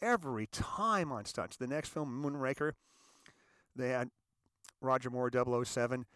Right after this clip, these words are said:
jumping out of a plane with no parachute. So he has to capture the guy that has a parachute, wrestle him midair, get the parachute, kick the bad guy away. Unbelievable.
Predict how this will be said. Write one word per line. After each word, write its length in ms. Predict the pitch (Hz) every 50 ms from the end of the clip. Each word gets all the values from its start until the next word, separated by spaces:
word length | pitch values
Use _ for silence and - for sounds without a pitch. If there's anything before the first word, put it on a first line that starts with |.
| _ _ _ _ _ _ _
jumping 280 | - 135 131 - 135
out 140 | 123 123 123
of 60 | 120
a 60 | 120 117
plane 360 | - - - 113 117 131 143 -
with 160 | - 139 131
no 120 | 143 135 135
parachute. 520 | - 151 175 160 147 131 - 107 90 - _ _ _ _ _ _ _ _ _ _ _ _ _ _ _ _ _ _ _ _ _ _ _ _ _ _ _ _ _
So 160 | - - 143
he 100 | 127 165
has 140 | 175 165 147
to 80 | -
capture 340 | 190 - - 165 156 - 143
the 80 | 123 131
guy 220 | 120 135 139 139
that 100 | 127 113
has 220 | 110 147 156 143 123
a 40 |
parachute, 460 | - - 123 110 90 87 - 98 82 - _ _ _ _ _ _ _ _ _ _ - - _ _ _ _ _ _ _ _ _ _ _ _ _ _ _ _ _ - - -
wrestle 300 | 143 131 135 - - 123
him 140 | 131 120
midair, 380 | 113 123 123 120 123 127 120 117
get 180 | 117 - 127 123
the 60 | -
parachute, 540 | - - 127 117 113 113 - - 113 110 - _ _
kick 160 | - - 110 -
the 140 | - -
bad 160 | 107 104 107 113
guy 160 | 113 107 101
away. 260 | 98 90 95 92 82 69 - - _ -
Unbelievable. 580 | 247 240 185 147 135 113 101 98 82 69 67